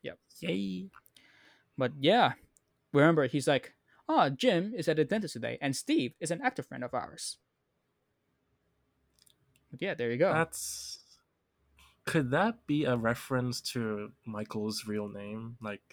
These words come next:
Speaker 1: Steve
Speaker 2: the
Speaker 1: Carell?
Speaker 2: actor?
Speaker 1: Maybe. I'm not sure. I don't know.
Speaker 2: Maybe.
Speaker 1: I mean, there's also
Speaker 2: It's
Speaker 1: a lot of
Speaker 2: possible.
Speaker 1: people named Steve, you know? It could be a reference to Minecraft, for all we know.
Speaker 2: Tr-, <laughs> Herobrine Steve.
Speaker 1: Yeah, exactly.
Speaker 2: <laughs>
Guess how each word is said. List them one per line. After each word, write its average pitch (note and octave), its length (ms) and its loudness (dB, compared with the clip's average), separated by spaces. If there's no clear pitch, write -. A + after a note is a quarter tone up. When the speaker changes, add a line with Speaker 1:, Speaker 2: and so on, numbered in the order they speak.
Speaker 1:
Steve - 280 -2
Speaker 2:
the - 60 -14
Speaker 1:
Carell? B2+ 240 -2
Speaker 2:
actor? - 240 -6
Speaker 1:
Maybe. F3+ 420 4
I'm C3+ 100 -2
not D#3+ 120 2
sure. D3+ 300 -2
I C3+ 120 0
don't C#3+ 100 0
know. A#2+ 160 -6
Speaker 2:
Maybe. C3 440 -8
Speaker 1:
I D3 60 2
mean, E3 100 8
there's F3 160 8
also A3+ 220 6
Speaker 2:
It's D#3+ 60 6
Speaker 1:
a - 20 4
lot D#3 180 8
of C#3 60 6
Speaker 2:
possible. - 60 -14
Speaker 1:
people C#3 240 2
named B2+ 200 2
Steve, A#2 320 -4
you A#2 80 -4
know? B2 220 -4
It D#3 80 4
could E3 160 6
be F3 80 8
a D#3 40 8
reference D3+ 280 4
to C#3 80 0
Minecraft, C3 640 2
for - 100 -2
all B2 140 -2
we A2+ 120 -4
know. G#2+ 240 -8
Speaker 2:
Tr-, - 400 -8
<laughs> - 80 -20
Herobrine G#2+ 640 2
Steve. A2+ 260 2
Speaker 1:
Yeah, B2+ 180 6
exactly. C3+ 480 2
Speaker 2:
<laughs> - 60 -20